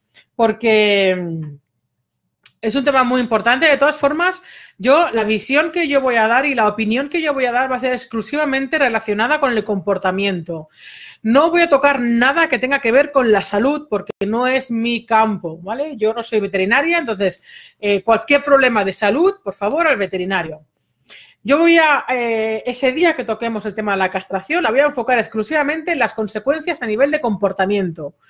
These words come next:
¿Qué consecuencias a nivel de comportamiento tiene una castración temprana y qué consecuencias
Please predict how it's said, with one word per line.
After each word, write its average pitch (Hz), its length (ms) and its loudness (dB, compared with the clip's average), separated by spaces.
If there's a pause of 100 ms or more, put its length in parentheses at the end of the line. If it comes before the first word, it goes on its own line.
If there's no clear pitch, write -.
(260)
¿Qué 277 140 2
consecuencias 247 800 2
a 214 60 -4
nivel 247 240 4
de 311 100 2
comportamiento 214 760 0
tiene 220 180 4 (160)
una 185 140 -4
castración 190 400 -2
temprana 294 600 2 (300)
y 233 80 -8
qué 285 120 2
consecuencias 285 760 2